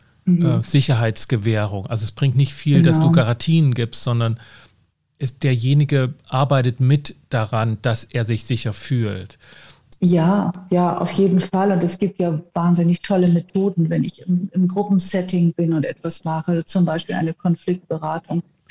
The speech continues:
Speaker 1: dass ich tatsächlich eine Aufstellung mache oder gucke, was darf hier passieren und was darf hier gar nicht passieren. Und wenn jemand sagt, "Ich möchte hier auf gar keinen Fall weinen",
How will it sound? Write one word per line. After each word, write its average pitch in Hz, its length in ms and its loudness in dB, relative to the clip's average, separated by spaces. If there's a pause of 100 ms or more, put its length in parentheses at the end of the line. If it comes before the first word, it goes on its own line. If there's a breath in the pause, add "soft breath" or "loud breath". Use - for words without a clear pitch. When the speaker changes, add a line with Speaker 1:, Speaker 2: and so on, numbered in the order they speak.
(100)
Speaker 1:
dass 180 120 -4
ich 180 120 -2
tatsächlich 175 520 -2
eine - 160 -4
Aufstellung 160 480 -4
mache 165 220 -2
oder 165 160 -4
gucke, 170 320 -6
was 170 220 -6
darf 170 240 -4
hier 180 160 -2 (160)
passieren 180 640 2 (200)
und 165 100 -6
was 175 180 -4
darf 165 220 -6
hier 175 180 -6
gar 165 220 -4
nicht 202 260 -2
passieren. 165 380 -4
Und 160 100 -6
wenn 160 160 -4
jemand 160 280 -2
sagt, 165 260 -8 (260 loud breath)
"Ich 175 140 -2
möchte 180 260 0
hier 170 160 0
auf - 140 -12
gar 165 140 -8
keinen 165 320 0
Fall 160 380 -4
weinen", 185 720 0